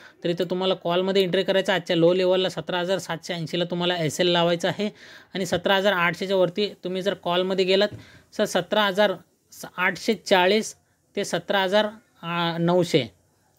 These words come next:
ओके, हे तुमचे दोन टार्गेट असणार आहे. सतरा हजार आठशे चाळीस पहिलं टार्गेट,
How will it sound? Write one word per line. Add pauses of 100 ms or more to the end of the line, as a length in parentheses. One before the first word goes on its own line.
(120)
ओके, (1500)
हे
तुमचे
दोन
टार्गेट
असणार
आहे. (320)
सतरा
हजार
आठशे
चाळीस (340)
पहिलं
टार्गेट,